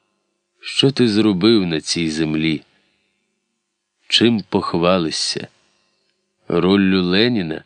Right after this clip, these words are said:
у п'єсі Корнійчука? Що зоставиш по собі? Сахару». Тепер брат мій лежить непохований,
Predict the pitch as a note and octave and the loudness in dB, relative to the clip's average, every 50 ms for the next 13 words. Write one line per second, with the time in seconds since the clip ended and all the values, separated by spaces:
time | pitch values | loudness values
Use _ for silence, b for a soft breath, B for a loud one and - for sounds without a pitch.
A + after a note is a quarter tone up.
0 | _ _ _ _ _ _ _ _ _ _ E2+ E2+ D#2+ D2+ - - E2 F2 E2+ D2+ | _ _ _ _ _ _ _ _ _ _ -2 -2 -2 -2 -2 -2 0 0 2 0
1 | - - - - - F2+ D#2 D#2 D#2+ D#2+ - - - E2+ - - F2 D#2 D2 - | 0 -2 -4 -4 -4 -4 -2 0 -2 0 0 0 -2 -2 -2 -2 -4 -4 -4 -8
2 | _ _ _ _ _ _ _ _ _ _ _ _ _ _ _ _ _ _ _ _ | _ _ _ _ _ _ _ _ _ _ _ _ _ _ _ _ _ _ _ _
3 | _ _ _ _ _ - - - - - - G#2 A2 A2+ G2 F#2+ G2 F#2 - - | _ _ _ _ _ -10 -8 -8 -6 -2 0 0 0 0 0 0 -2 -2 -4 -8
4 | - - - G2 G2+ F#2 E2 D#2 D#2 - - - - - - _ - - - - | -8 -4 0 0 0 0 -2 -4 -4 -4 -4 -4 -4 -6 -10 _ -2 0 0 2
5 | - - E2+ E2 C#2+ C2 - - - - _ _ _ _ _ _ _ _ _ _ | 2 0 0 -2 -4 -4 -8 -10 -10 -14 _ _ _ _ _ _ _ _ _ _
6 | _ _ _ _ _ _ _ _ _ _ _ _ _ _ _ _ _ _ _ - | _ _ _ _ _ _ _ _ _ _ _ _ _ _ _ _ _ _ _ -8
7 | - - - F#2 E2+ - - F#2 F2+ E2 D#2 - F2 E2+ - _ _ _ _ _ | -6 -2 -2 -2 -4 -2 0 0 0 0 0 -4 -8 -16 -16 _ _ _ _ _
8 | _ _ _ _ _ _ _ _ _ _ _ _ _ _ _ _ _ _ _ _ | _ _ _ _ _ _ _ _ _ _ _ _ _ _ _ _ _ _ _ _
9 | _ _ _ _ _ _ _ _ _ _ _ _ _ _ _ _ _ _ _ _ | _ _ _ _ _ _ _ _ _ _ _ _ _ _ _ _ _ _ _ _
10 | _ _ _ _ _ _ _ _ _ _ _ _ _ _ _ _ _ _ _ _ | _ _ _ _ _ _ _ _ _ _ _ _ _ _ _ _ _ _ _ _
11 | _ _ _ _ _ _ _ _ - F2+ E2 - G#2 G#2+ G#2+ G2+ G2+ - b b | _ _ _ _ _ _ _ _ -6 -6 -2 0 0 0 0 -2 -4 -8 b b
12 | b b b b b b b b - E2 E2 F#2 G2+ A2 G2 - G2 F#2+ F#2+ F#2 | b b b b b b b b -8 -4 -2 0 0 -2 -2 0 0 0 0 0
13 | F2 F2 F2+ E2 - G2 F#2+ D#2+ - - F2 F2+ D#2+ - F#2+ E2 - - G#2 G#2+ | 0 -2 -2 0 0 -2 -2 -2 -4 -4 -4 -4 -2 -2 -4 -4 0 0 2 2
14 | G2+ G2 F#2 F2+ F2+ F2 E2 D#2+ | 2 2 0 0 -2 -2 -4 -6